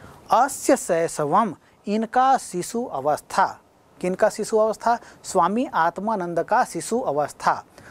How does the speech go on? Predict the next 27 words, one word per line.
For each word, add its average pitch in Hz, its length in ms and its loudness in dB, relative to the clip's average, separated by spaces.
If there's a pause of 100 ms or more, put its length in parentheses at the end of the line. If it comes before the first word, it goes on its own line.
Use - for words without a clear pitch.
(120)
तो 180 60 0
शिशु 202 300 0
अवस्था 220 320 2
में 220 60 -2
उनका 214 180 -2
क्या 208 200 0
नाम 220 180 0
था? 247 240 2 (280)
उनका 180 340 2
नाम 170 220 -2
था 254 240 2 (260)
तुलेंद्र। 139 520 -2 (320)
तो - 60 0
अस्य, 277 560 2 (280)
तो 196 80 -6
तुलेंद्रस्य, 147 880 -2 (300)
तुलेंद्र 190 480 4
का, 156 500 0 (360)
शैशवम 185 880 0 (260)
शिशु 214 400 -4
अवस्था, 139 800 -2 (920)
छात्र 220 460 2
जीवनम 170 500 2
च, 269 400 2 (260)
और 190 360 4 (260)
छात्र 202 500 -2
जीवन, 147 420 -2